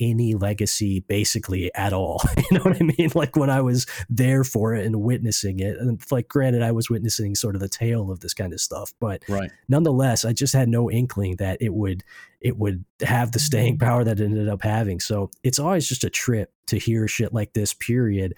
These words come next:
Speaker 1: But especially from Turkey in twenty twenty-one, it's very strange. And, like, it is a, it's a shockingly close approximation of a hyper-specific thing. And I gotta give him props for that. But yeah, I didn't mind this either. I thought it was a,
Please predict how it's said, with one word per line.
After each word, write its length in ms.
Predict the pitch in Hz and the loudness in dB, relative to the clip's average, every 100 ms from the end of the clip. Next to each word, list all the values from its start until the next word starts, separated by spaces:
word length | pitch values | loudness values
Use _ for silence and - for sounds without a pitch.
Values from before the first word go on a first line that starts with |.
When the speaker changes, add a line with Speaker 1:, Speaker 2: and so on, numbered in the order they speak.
| - - | -12 -6
Speaker 1:
But 140 | 120 | 0
especially 520 | 123 - 147 180 190 139 | 2 2 0 0 2 2
from 220 | 135 117 | 2 0
Turkey 520 | - 113 110 101 95 | 0 0 0 0 0
in 100 | 98 | -2
twenty 260 | - 113 110 | 0 0 0
twenty-one, 540 | - 107 101 104 92 | 0 0 0 0 -2
it's 160 | 104 - | -4 -2
very 260 | 123 123 | 0 0
strange. 500 | 123 - 120 110 107 | 0 0 0 2 0
And, 220 | - 117 | -2 -2
like, 320 | 107 110 107 - - - _ - | 0 0 -2 -6 -20 -20 _ -2
it 220 | 120 110 | -2 2
is 480 | 127 123 117 104 - | 2 4 2 0 -2
a, 460 | 117 110 110 104 95 - - _ _ _ | 0 2 2 0 -2 -6 -20 _ _ _
it's 160 | 131 135 | 2 4
a 40 | |
shockingly 640 | 131 143 135 131 127 120 | 2 2 2 4 4 2
close 320 | - 117 110 | 2 2 2
approximation 880 | 104 110 104 - 101 98 92 98 95 | 0 0 0 0 0 0 0 -2 -2
of 240 | 107 92 | -2 -2
a 100 | 82 | -2
hyper-specific 880 | 95 95 92 95 - - - - - | -4 -2 -2 -2 -4 -4 -6 -6 -6
thing. 340 | 95 80 - | -4 -4 -4
And 80 | 107 | -4
I 60 | 104 | -2
gotta 240 | 113 107 | 0 0
give 100 | 104 | 0
him 100 | 98 | -2
props 280 | 95 98 82 | -2 -2 -2
for 100 | 110 | -2
that. 240 | 95 87 | -2 -2
But 160 | - 107 | -2 0
yeah, 180 | 156 117 | 2 2
I 120 | 147 | 2
didn't 180 | 190 - | 2 2
mind 220 | 185 185 | 2 2
this 160 | 165 180 | 2 2
either. 180 | 131 | 2
I 80 | 104 | 2
thought 220 | 127 147 | 2 2
it 40 | 143 | 2
was 160 | 139 | 2
a, 80 | 127 | 0